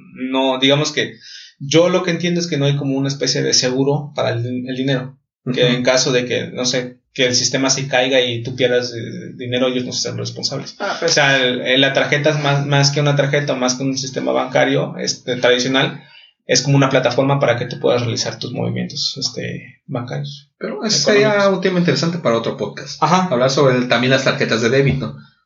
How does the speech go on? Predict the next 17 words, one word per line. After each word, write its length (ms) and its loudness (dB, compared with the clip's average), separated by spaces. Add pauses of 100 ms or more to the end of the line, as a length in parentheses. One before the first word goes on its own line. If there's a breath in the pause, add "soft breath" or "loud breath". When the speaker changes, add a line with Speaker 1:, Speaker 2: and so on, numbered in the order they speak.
Speaker 2:
porque 200 -4
también 240 0
tienen 240 0
otro 240 -2
sistema 680 -2 (320)
el 160 -8
cual, 240 -2
por 160 4
el 100 0
cual 160 2
operan. 400 2
Speaker 1:
Ajá, 320 2
aquí 200 0
lo, 240 4
aquí 300 0
con 140 0
lo, 160 4